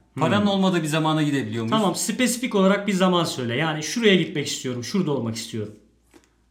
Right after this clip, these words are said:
Speaker 1: Vallahi aslında hiç düşünmedim ben bunu. Ama hani yetmişlerde yaşamak isterdim ya.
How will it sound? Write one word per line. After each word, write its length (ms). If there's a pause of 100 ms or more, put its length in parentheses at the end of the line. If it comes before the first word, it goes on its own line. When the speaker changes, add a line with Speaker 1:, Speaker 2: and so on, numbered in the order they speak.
(1080)
Speaker 1:
Vallahi 280
aslında 320
hiç 200
düşünmedim 520
ben 220
bunu. 460
Ama 220
hani 260
yetmişlerde 640
yaşamak 380
isterdim 500
ya. 200